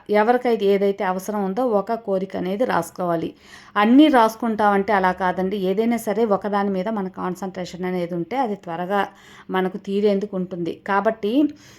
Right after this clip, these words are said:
మనకు కంటికి కనిపించే వస్తువుల్ని మనం రాసుకోవాలన్నమాట. అది డబ్బైనా, ఆ, నగలైనా, వెండైనా, లేదా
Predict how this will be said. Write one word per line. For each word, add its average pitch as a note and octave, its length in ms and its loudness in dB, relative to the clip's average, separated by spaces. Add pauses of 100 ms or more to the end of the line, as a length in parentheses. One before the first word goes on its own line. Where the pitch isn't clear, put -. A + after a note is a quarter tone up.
(160)
మనకు C4+ 260 2
కంటికి D4 520 4
కనిపించే A#3+ 560 2
వస్తువుల్ని G3+ 680 0
మనం G#3 240 4
రాసుకోవాలన్నమాట. E3+ 960 0
అది F3 140 -4
డబ్బైనా, G#3 800 2 (460)
ఆ, G3 140 2
నగలైనా, G#3+ 680 4
వెండైనా, G3+ 840 2
లేదా F#3+ 500 2